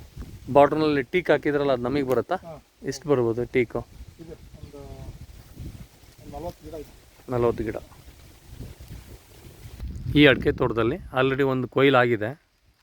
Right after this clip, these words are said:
Speaker 1: ಈಗ ಮೊನ್ನೆ ಅಡಿಕೆ ಕಟಿಂಗ್ ಆಗಿದೆ already ಒಂದು ಸರಿ, ಒಂದು ಕೊಯ್ಲು ಆಗಿರೋದ್ರಿಂದ ಈಗ ಎರಡನೇ ಕೊಯ್ಲು, ಮೂರನೇ ಕೊಯ್ಲಿಗೆ ಇದು ಕಂಪ್ಲೀಟ್ ಆಗುತ್ತೆ. ಟೋಟಲ್ ಮೂರು ಕೊಯ್ಲು ಬರುತ್ತೆ ಅಡಿಕೆ.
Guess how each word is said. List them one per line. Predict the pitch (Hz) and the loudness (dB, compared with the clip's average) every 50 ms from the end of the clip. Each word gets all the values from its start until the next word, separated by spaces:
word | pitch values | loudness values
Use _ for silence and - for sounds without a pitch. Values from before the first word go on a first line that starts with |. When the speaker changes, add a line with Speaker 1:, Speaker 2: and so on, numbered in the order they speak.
| _ _ _ _ _ - _ - - - | _ _ _ _ _ -20 _ -14 -6 -2
Speaker 1:
ಈಗ | 139 127 123 | 0 2 4
ಮೊನ್ನೆ | 131 120 113 110 117 127 127 | 4 4 2 2 2 2 2
ಅಡಿಕೆ | 113 110 117 117 131 | 2 2 2 2 2
ಕಟಿಂಗ್ | 117 - 117 120 127 127 120 | 2 2 2 2 2 2 2
ಆಗಿದೆ | 113 120 123 117 113 | 4 4 4 4 2
already | 107 107 107 113 113 117 | 2 0 0 0 0 0
ಒಂದು | 110 110 113 110 | 0 0 -2 -4
ಸರಿ, | - 117 107 117 | -4 -4 -2 -2
ಒಂದು | 113 110 113 110 | 0 -2 -2 -2
ಕೊಯ್ಲು | - 123 131 135 131 | 2 4 6 6 6
ಆಗಿರೋದ್ರಿಂದ | 127 123 123 123 120 117 117 117 120 165 185 - _ _ - _ _ _ _ _ _ _ _ _ _ - | 4 4 2 0 0 0 -2 -2 -4 -6 -8 -10 _ _ -20 _ _ _ _ _ _ _ _ _ _ -2
ಈಗ | 131 123 127 156 185 - - - - - | 0 2 2 2 0 0 -8 -16 -6 2
ಎರಡನೇ | 135 123 123 135 147 147 | 4 4 6 6 4 4
ಕೊಯ್ಲು, | 135 - 143 139 156 170 | 4 6 4 6 6 4
ಮೂರನೇ | 156 139 135 131 127 131 117 | 2 4 2 2 2 0 -2
ಕೊಯ್ಲಿಗೆ | - 135 123 123 127 165 175 | 0 0 0 0 0 0 -2
ಇದು | 143 120 123 | -2 -4 -6
ಕಂಪ್ಲೀಟ್ | - - 120 117 113 127 131 113 | -6 -4 -6 -4 -2 -2 -2 -2
ಆಗುತ್ತೆ. | 110 101 95 95 - - 92 - _ _ _ _ _ _ _ _ _ _ - | -2 -4 -4 -6 -10 -12 -18 -20 _ _ _ _ _ _ _ _ _ _ -4
ಟೋಟಲ್ | 127 123 143 135 | -2 2 2 2
ಮೂರು | 131 123 131 151 156 | 2 4 4 4 4
ಕೊಯ್ಲು | 135 143 135 131 123 | 4 4 4 4 4
ಬರುತ್ತೆ | 110 117 104 104 - - 101 | 0 -2 -4 -4 -6 -8 -10
ಅಡಿಕೆ. | 95 101 - - 101 - | -10 -10 -14 -16 -20 -20